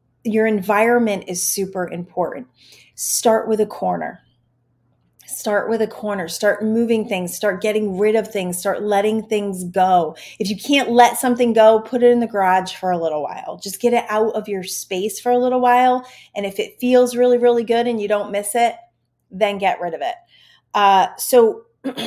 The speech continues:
what are the things that are gonna create that discipline for you? So discipline is the first part. The second part is the decision.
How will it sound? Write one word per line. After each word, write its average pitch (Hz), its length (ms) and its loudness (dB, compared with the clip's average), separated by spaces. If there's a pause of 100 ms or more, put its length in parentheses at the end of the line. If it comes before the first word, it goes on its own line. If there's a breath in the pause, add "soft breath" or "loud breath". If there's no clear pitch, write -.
what 247 360 2
are 269 220 4
the 277 140 -2
things 254 400 -6
that 233 120 -4
are 226 100 -4
gonna 214 160 -6
create 220 1040 -6
that 196 300 -4
discipline 208 480 -12
for 180 160 -10
you? 175 100 -10
So 180 160 -8
discipline 302 600 -6
is 311 180 -8
the 240 80 -6
first 254 420 -4
part. 190 300 -4
The 190 60 -14
second 269 400 -8
part 247 220 -4
is 202 140 -8
the 196 100 -10
decision. 175 720 -12